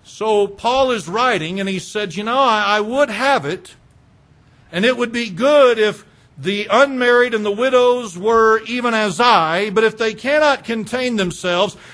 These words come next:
it would be better for them to marry than to burn." That's my position on it,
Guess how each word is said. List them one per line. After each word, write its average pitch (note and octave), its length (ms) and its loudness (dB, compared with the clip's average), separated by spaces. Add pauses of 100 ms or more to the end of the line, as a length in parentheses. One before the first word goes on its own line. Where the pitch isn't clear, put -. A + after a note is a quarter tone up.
it A3 160 0
would A3+ 140 0
be A3+ 120 -2
better D4 360 4
for B3+ 160 -2
them B3 220 -2
to A3 80 0
marry B3+ 380 0
than A3+ 180 0
to G#3 100 2
burn." G#3 560 -2
That's A#3 400 0
my B3+ 320 2
position G3 540 -4
on F#3 180 -2
it, G3 140 -4